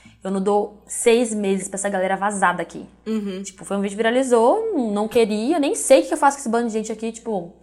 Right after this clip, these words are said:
Speaker 1: tô dois, seis meses e, e foi, foi pelo contrário, só chegava mais gente. Mas aí toda vez, assim, eu, eu falava, tipo, "Gente, tanto faz eu ser uma pessoa mega querida na internet, as pessoas admirarem meu trabalho e tal,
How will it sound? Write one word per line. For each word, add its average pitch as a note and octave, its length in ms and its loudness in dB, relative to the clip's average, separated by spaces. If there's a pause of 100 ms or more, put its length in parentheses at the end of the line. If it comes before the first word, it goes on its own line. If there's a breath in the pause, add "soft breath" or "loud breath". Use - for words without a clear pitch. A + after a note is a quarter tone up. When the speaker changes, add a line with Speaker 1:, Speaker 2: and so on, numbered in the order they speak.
(300 soft breath)
Speaker 1:
tô B3 80 -6
dois, C4 380 4
seis C#4 260 2
meses B3 360 0
e, - 340 -6
e A#3+ 160 -4
foi, A#3 140 -2
foi C4+ 160 4
pelo B3+ 180 4
contrário, C4 480 4 (100)
só A3+ 120 -4
chegava A3 360 2
mais B3 220 0
gente. G#3 320 -4 (480 loud breath)
Mas G#3 240 4
aí G#3+ 120 2
toda A#3+ 200 4
vez, A#3 240 4
assim, G#3+ 320 -2
eu, F#3+ 480 -4 (260)
eu G#3 80 -6
falava, G3 280 2
tipo, - 240 -6
"Gente, A3+ 300 -2
tanto A3 340 -4
faz F#3+ 420 0
eu F#3 80 -6
ser G3 120 -8
uma F#3+ 100 -6
pessoa F#3+ 280 -8
mega G3 220 -2
querida G3 640 -4 (500 soft breath)
na G3 80 -4
internet, F#3 680 -4
as - 80 -12
pessoas F3+ 200 -10
admirarem F3+ 260 -6
meu F3+ 80 -10
trabalho F3+ 260 -4
e F3 40 -12
tal, F3 300 -2